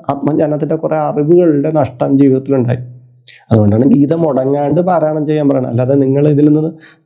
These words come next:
താന്ത്രിക ഊർജ്ജത്തെ അല്ല പ്രതീക്ഷിക്കേണ്ടത്, ഇത് മാനസികമായിട്ടുള്ള ഉണർവ്, നിങ്ങളുടെ ബൗദ്ധികമായിട്ടുള്ള ഉണർവ്, അതാണ് ഇവിടെ പ്രതീക്ഷിക്കേണ്ടത് കേട്ടോ.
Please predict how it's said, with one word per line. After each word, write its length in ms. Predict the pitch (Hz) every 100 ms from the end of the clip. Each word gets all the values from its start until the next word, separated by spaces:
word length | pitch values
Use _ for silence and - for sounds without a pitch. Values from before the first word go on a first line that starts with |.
| -
താന്ത്രിക 500 | 139 147 160 175 190
ഊർജ്ജത്തെ 480 | 180 180 165 165 180
അല്ല 200 | 156 156
പ്രതീക്ഷിക്കേണ്ടത്, 720 | 156 135 131 131 135 123 117
ഇത് 120 | 127 143
മാനസികമായിട്ടുള്ള 1120 | 147 131 135 139 - 151 170 170 165 165 160
ഉണർവ്, 400 | 160 139 131 131 - - _ _ _ -
നിങ്ങളുടെ 240 | 135 139 156
ബൗദ്ധികമായിട്ടുള്ള 880 | 139 123 117 120 156 170 170 165 170
ഉണർവ്, 400 | 147 135 139 135 - - _ _ _ _ _ _ _ _ -
അതാണ് 380 | - 123 151 185
ഇവിടെ 160 | 180
പ്രതീക്ഷിക്കേണ്ടത് 760 | 175 165 160 160 139 143 117 117
കേട്ടോ. 240 | - 110